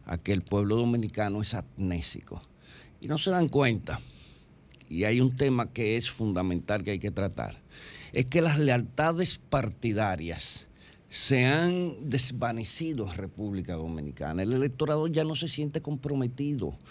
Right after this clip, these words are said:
con esa adscripción a los partidos políticos como antes se sentía. Aquí habían personas que tenían cincuenta años votando por el mismo partido, no importara cuál fuera su candidato.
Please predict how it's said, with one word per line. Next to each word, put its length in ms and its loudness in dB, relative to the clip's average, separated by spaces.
con 240 0
esa 320 2
adscripción 1300 2
a 100 2
los 140 4
partidos 460 2
políticos 600 0
como 300 -2
antes 360 0
se 80 -8
sentía. 600 -6
Aquí 220 2
habían 300 4
personas 840 2
que 160 -4
tenían 400 2
cincuenta 1080 2
años 560 0
votando 640 0
por 240 -4
el 80 -4
mismo 580 2
partido, 720 2
no 160 4
importara 920 0
cuál 280 2
fuera 380 2
su 200 -2
candidato. 680 2